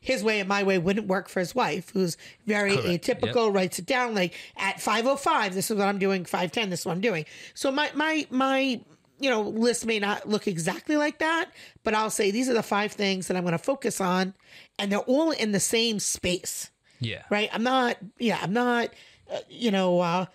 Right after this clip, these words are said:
Speaker 1: painting walls and doing marketing at the same time,
Speaker 2: Yeah.
Speaker 1: right? So, um, I think that that is key, that think about the systems that you need, write yourself a list, and then start to create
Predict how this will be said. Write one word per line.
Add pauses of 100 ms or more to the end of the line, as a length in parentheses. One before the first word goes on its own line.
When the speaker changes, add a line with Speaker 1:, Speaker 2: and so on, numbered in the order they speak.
(720)
Speaker 1:
painting
walls
and (360)
doing
marketing
at
the
same
time,
Speaker 2:
Yeah.
Speaker 1:
right? (680)
So,
um,
I
think
that
that
is
key, (300)
that
think
about
the
systems
that
you
need, (460)
write
yourself
a
list, (340)
and
then
start
to
create